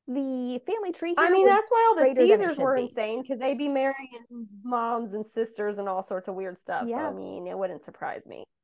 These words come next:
Speaker 2: Like,
Speaker 1: Right?
Speaker 2: you are not supposed to just
Speaker 1: You shouldn't
Speaker 2: keep
Speaker 1: do
Speaker 2: all
Speaker 1: that.
Speaker 2: your genes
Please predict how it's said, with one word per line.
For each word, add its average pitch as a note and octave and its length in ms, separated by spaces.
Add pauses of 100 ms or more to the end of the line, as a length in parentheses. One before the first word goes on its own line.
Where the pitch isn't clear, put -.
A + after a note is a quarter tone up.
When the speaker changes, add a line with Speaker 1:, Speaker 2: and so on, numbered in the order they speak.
Speaker 2:
Like, F3 140
Speaker 1:
Right? G#3+ 300 (220)
Speaker 2:
you A3 160
are G#3+ 120
not G#3 260
supposed G3+ 460
to G3+ 100
just - 520 (400)
Speaker 1:
You A3+ 100
shouldn't G#3 260
Speaker 2:
keep A#3+ 80
Speaker 1:
do - 80
Speaker 2:
all G3+ 80
Speaker 1:
that. G3 80
Speaker 2:
your F#3+ 100
genes E3+ 560